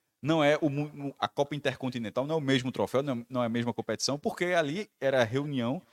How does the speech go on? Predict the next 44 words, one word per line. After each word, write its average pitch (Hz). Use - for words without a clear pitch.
do 120
confronto -
entre 120
o 110
campeão 135
da 170
Libertadores 139
contra 160
o 156
da 156
Champions 135
League, 131
que -
na 143
época 151
não 170
era 214
Champions 165
League, 113
era 110
Champions 165
Cup, 110
era 110
Copa 139
dos -
Campeões. 131
Nesse 143
caso, 156
é 131
o, 151
são 147
os 127
vencedores 135
dos, 139
dos 127
segundos 190
torneios 143
mais 123
import-, 143
é, 104
mais 113
importantes, 120
né? 117
E 127